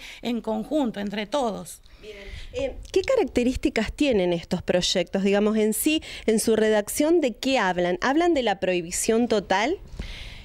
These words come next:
Speaker 1: Tengo enten-, yo, o sea, tengo entendido que dos de los proyectos creo que sí hablan de la prohibición total. Otro regula el uso de la pirotecnia. Eso es lo que nosotros tenemos entendido. Todavía no nos hemos podido reunir con el consejo en sí,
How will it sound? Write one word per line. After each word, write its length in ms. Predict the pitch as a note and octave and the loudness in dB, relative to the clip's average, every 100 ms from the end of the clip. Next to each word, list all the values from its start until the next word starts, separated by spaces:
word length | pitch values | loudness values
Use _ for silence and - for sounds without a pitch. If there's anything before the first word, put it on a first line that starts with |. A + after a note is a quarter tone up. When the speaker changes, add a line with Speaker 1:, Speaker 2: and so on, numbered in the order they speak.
| - - - - | -18 -18 -12 -2
Speaker 1:
Tengo 260 | D4+ G4+ | 0 0
enten-, 400 | G4 C#4+ C4 B3 - | -2 0 0 -2 -4
yo, 340 | G#3 - A3+ | -6 -2 -2
o 80 | G#3+ | -2
sea, 200 | - A3+ | -2 -4
tengo 240 | - E4 F#4 | -2 0 0
entendido 500 | D4 B3+ C#4 D4+ - | 0 -2 0 -2 -4
que 240 | A#3+ A3 | -4 -4
dos 240 | G3 D#4 | -2 -2
de 60 | E4+ | -2
los 100 | C#4 | -6
proyectos 640 | A3+ A#3 C4 C4+ D4+ C#4 - - | -6 -4 -4 -6 -8 -10 -12 -10
creo 260 | A#3+ B3+ C4+ | -4 -4 -4
que 120 | A3+ | -8
sí 180 | - B3+ | -4 -2
hablan 240 | B3+ A#3+ | -2 -4
de 60 | G#3 | -4
la 100 | F#3+ | -6
prohibición 480 | G3 F#3 - A#3 | -8 -8 -6 -6
total. 380 | G#3 G3+ F#3 E3 - - - | -4 -6 -6 -8 -12 -20 -10
Otro 340 | - C#4+ C#4+ D#4+ | -4 -4 -2 -2
regula 640 | B3 A3 A3+ C4 D4 D#4+ - | -2 -2 -2 0 0 -2 -4
el 180 | A#3 | -2
uso 240 | C4+ - G#3 | -2 -4 -8
de 20 | |
la 140 | F3+ | -8
pirotecnia. 640 | G3 F#3+ F3+ F3+ E3+ E3 E3 - - - - G#3+ | -8 -10 -10 -10 -10 -10 -12 -16 -20 -20 -12 -6
Eso 220 | A#3 D#4+ | -2 -2
es 20 | |
lo 80 | D#4 | -2
que 60 | |
nosotros 280 | C4 C4+ C4 | -2 -2 -4
tenemos 320 | A#3+ A#3+ B3 | -4 -2 -2
entendido. 560 | A#3 G#3 G#3+ G3 F3 E3+ - - - - | -4 -4 -6 -6 -8 -12 -18 -20 -20 -6
Todavía 400 | C4 B3 B3 D4 | -2 0 0 0
no 100 | D#4+ | 0
nos 160 | D4+ C4 | 0 0
hemos 160 | C4+ C4 | 0 0
podido 320 | B3 A#3+ B3+ | -2 -2 -2
reunir 320 | A#3+ A#3 B3 | -2 -4 -4
con 160 | G#3+ G#3 | -4 -6
el 80 | |
consejo 480 | G3 G3+ G3+ B3 B3 | -6 -8 -4 -6 -4
en 80 | G#3 | -8
sí, 300 | - B3 | -6 -6